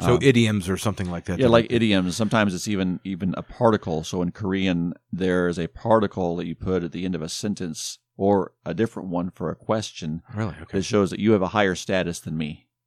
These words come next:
Speaker 1: Really?
Speaker 2: Yeah.
Speaker 1: That's fascinating.
Speaker 2: So I would say, if I'm saying, uh, "Hello," and your higher status, I have to say,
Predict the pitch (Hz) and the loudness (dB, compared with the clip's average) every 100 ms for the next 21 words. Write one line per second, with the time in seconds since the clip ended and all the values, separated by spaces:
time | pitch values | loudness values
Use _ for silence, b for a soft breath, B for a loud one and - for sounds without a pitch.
0 | _ _ _ 156 277 208 - _ _ _ | _ _ _ 2 4 4 0 _ _ _
1 | _ _ _ _ 98 92 71 - 135 139 | _ _ _ _ -2 -2 -2 -4 -2 -4
2 | 76 69 - 110 - 107 98 95 92 - | -6 -12 -10 -6 4 6 8 6 2 -2
3 | 98 95 92 92 90 - 90 87 87 87 | 0 2 2 0 -4 -4 -4 -2 -4 -6
4 | - 80 120 107 104 98 95 92 90 87 | -8 -6 0 2 4 2 0 -2 -4 -2
5 | 92 95 101 92 - 113 101 90 82 - | -4 0 0 -2 -2 -2 0 -4 -8 -10
6 | - 87 85 92 | -6 -4 -4 -6